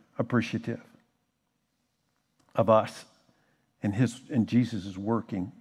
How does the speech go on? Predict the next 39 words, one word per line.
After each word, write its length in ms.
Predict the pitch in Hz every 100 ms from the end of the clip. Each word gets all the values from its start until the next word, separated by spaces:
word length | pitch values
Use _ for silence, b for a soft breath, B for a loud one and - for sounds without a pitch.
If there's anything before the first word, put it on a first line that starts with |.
| -
in 160 | 117
us, 400 | 110 104 - - _ _ _ _ _ _ _ _ _ _ _ _ _ _ -
God 260 | 113 113 104
working 440 | 107 98 107 101 139
in 180 | 107
us. 240 | 101 92 104 - - _ _ _ _ _ _ _ _ b b b b b
"Therefore 480 | 175 190 180 185
also, 480 | 175 170 - 165 151
after 320 | 156 160 165
I 40 | 147
heard 340 | 127 185 180
of 120 | 160
your 120 | 135 123
faith, 460 | - 123 127 - - _ _ _ _ _ _ _ - -
Lord 240 | 127 120
Jesus 220 | 123 113
Christ, 380 | - 123 135 135
and 80 | 117
your 100 | 113
love 320 | 123 135 127
for 100 | 120
all 100 | 123
the 100 | 120
saints, 360 | 117 117 117 - B B
do 100 | -
not 180 | 135 143
cease 180 | 147 143
to 100 | -
give 180 | 123 143
thanks 460 | 117 113 135 - - b b b b
for 100 | -
you, 300 | 131 135 170 -
making 440 | 135 143 147 147
mention 400 | 135 143 147 160
of 140 | 156 123
you 180 | 127
in 100 | 131
my 120 | 127 123
prayers." 600 | 123 104 92 107 -